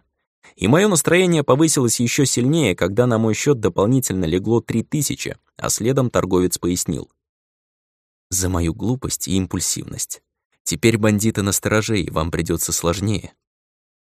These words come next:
Не став спорить с очевидной истиной, я кивнул, и мы покинули носовой трюм.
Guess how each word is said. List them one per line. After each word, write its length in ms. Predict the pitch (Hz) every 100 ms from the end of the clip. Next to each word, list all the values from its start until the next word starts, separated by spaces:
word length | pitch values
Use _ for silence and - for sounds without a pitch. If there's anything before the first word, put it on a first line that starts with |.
| _ _ _
Не 160 | 80 82
став 260 | - 85
спорить 380 | - 90 87 82
с 60 | 82
очевидной 460 | - 78 71 58
истиной, 400 | 92 - - 123
я 180 | 113 65
кивнул, 440 | 64 76 92 135 -
и 140 | 101
мы 140 | 98 160
покинули 500 | 107 - 104 107 113
носовой 420 | 110 - 76 65
трюм. 340 | - 58 50